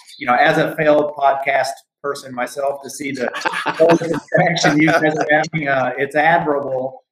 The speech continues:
Speaker 1: 'cause I know the time and the work and the commitment. So kudos to you for doing what you're doing and seeing, uh, the numbers, um, go up, and I'm grateful to be a part of this season. So one thing I
Speaker 2: Yeah.
Speaker 1: wanted to do on when, um,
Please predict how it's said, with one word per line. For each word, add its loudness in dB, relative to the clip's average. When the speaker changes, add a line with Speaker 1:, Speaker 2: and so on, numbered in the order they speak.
Speaker 1:
'cause -4
I 0
know 0
the -4
time -6
and -10
the -10
work -2
and -14
the -10
commitment. -10
So -8
kudos 2
to -2
you 2
for -4
doing 2
what 0
you're -4
doing -2
and -6
seeing, -10
uh, -2
the -4
numbers, -4
um, -10
go 2
up, 2
and -4
I'm -6
grateful -2
to -8
be -4
a -2
part -2
of -8
this -12
season. -2
So -10
one 0
thing 4
I 4
Speaker 2:
Yeah. 2
Speaker 1:
wanted -4
to -2
do -4
on -2
when, -10
um, -10